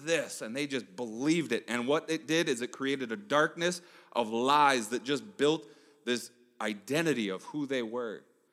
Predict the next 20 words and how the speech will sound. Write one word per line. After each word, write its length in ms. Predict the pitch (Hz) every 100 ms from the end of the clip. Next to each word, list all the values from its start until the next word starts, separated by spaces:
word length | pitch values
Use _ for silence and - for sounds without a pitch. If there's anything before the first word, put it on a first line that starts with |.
| _ _ _
And 120 | - 104
Jesus 300 | 135 139 135
says, 220 | 117 101
"I 120 | 113
am 80 | 143
the 80 | 143
light 180 | 113 107
of 60 |
the 80 | 98
world 180 | 98 110
that 100 | 92
wants 120 | 90
to 80 | 90
break 320 | 82 101 117
through 280 | - - 123
that 200 | 110 92
darkness 500 | 98 90 - 87 - _
and 100 | 90
illuminate 600 | 85 95 104 98 90 -
truth. 400 | - 90 80